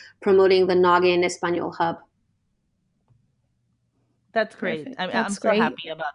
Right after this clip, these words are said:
Speaker 2: that. And I'm so happy that your
Speaker 3: Mm-hmm.
Speaker 2: content that is created by a Latina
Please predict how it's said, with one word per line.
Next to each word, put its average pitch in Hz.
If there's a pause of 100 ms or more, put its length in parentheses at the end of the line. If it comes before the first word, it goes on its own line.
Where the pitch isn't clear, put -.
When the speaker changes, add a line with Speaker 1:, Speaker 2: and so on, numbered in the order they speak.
Speaker 2:
that. 156
And 196
I'm 208
so 233
happy 220
that 185
your 190
Speaker 3:
Mm-hmm. -
Speaker 2:
content 156
that 156
is 156
created 156
by 147 (880)
a 180
Latina 170